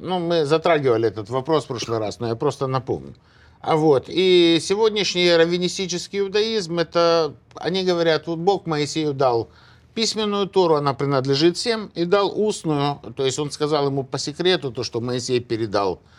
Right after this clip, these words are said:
э, Иисусу Навину, Иисус Навин судьям, судьи Эздре, Эздра в большую синагогу, и так это дошло до наших дней. Но во Второзаконии, в тридцать первой главе, там конкретно есть место, где написано, когда Моисей вписал все слова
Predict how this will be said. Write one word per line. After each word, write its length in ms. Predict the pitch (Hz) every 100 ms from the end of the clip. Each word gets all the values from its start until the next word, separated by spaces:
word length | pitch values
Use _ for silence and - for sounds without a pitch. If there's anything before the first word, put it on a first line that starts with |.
| - _
э, 280 | - 113 110
Иисусу 420 | 110 - 127 120
Навину, 460 | 127 190 170 143 113
Иисус 280 | 92 98 82
Навин 340 | 104 98 87
судьям, 480 | - 202 160 139 113
судьи 380 | - 95 92 98
Эздре, 560 | 165 185 135 135 120 110
Эздра 240 | 85 101
в 80 | 98
большую 380 | 101 101 107 90
синагогу, 640 | 110 131 175 180 143 113 - - -
и 100 | -
так 220 | 147 185 170
это 180 | 151
дошло 380 | 143 - - 139
до 120 | 104
наших 440 | 98 117 - 113 73
дней. 240 | 71 - _ _ - - -
Но 100 | 135
во 140 | 151
Второзаконии, 640 | 147 165 165 180 208 190 135
в 80 | -
тридцать 380 | 160 151 147
первой 320 | 147 165 165 160
главе, 360 | 180 190 160
там 240 | 120 135 123
конкретно 500 | 147 151 175 170 139
есть 260 | 120 117
место, 340 | 160 165 - 120
где 160 | 117
написано, 540 | 127 123 143 117 110 110
когда 280 | 123 151
Моисей 380 | 151 143 135 139
вписал 460 | 127 143 127 131 120
все 300 | - 165 123
слова 520 | - 120 120 95